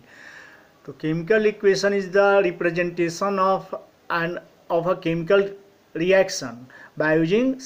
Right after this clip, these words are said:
symbol and formula। तो ये हो गया chemical reaction। और chemical reaction को chemical equation के जरिए हम लोग represent करते हैं। ये chemical, अ, यहाँ पर देखें, chemical ये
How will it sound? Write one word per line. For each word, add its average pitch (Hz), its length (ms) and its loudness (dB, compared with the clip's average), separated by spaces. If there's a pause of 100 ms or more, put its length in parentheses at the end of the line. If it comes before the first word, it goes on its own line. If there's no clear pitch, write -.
symbol 165 300 2
and 247 180 2
formula। 123 640 -10 (1600)
तो 151 80 -10
ये 160 120 -2
हो 151 120 -2
गया 180 160 -4
chemical 135 460 -8
reaction। 123 580 -18 (280)
और 147 80 -8
chemical 180 480 0
reaction 190 580 0
को 214 180 -2
chemical 175 600 -2
equation 185 600 -2
के 208 140 2
जरिए 156 360 0
हम 165 200 -2
लोग 233 360 2 (280)
represent 165 680 -2
करते 131 260 -12
हैं। 147 60 -10
ये 165 140 -4
chemical, 170 600 -2 (420)
अ, 160 100 -6 (920)
यहाँ 156 360 -8
पर 175 120 -2
देखें, 165 600 -6
chemical 165 500 -4
ये 185 280 -8